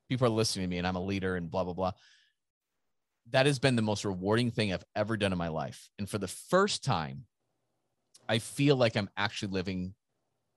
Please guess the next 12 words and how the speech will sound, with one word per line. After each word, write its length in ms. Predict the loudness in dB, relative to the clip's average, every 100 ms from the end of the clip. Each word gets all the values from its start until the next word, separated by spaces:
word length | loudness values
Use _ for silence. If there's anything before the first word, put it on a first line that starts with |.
| _ -6
my 120 | -6
purpose. 720 | -4 -4 -2 -4 -10 -10 -10 -6
And 260 | -4 -4
so 520 | -6 0 4 4 2 -2
all 400 | 6 8 10 8
of 180 | 6 4
these 440 | 0 0 -2 -6 2
awful 340 | 4 4 2
things 440 | -2 -2 -2 -4 -4
that 100 | -2
have 80 | -2
happened 500 | -2 -2 -4 -12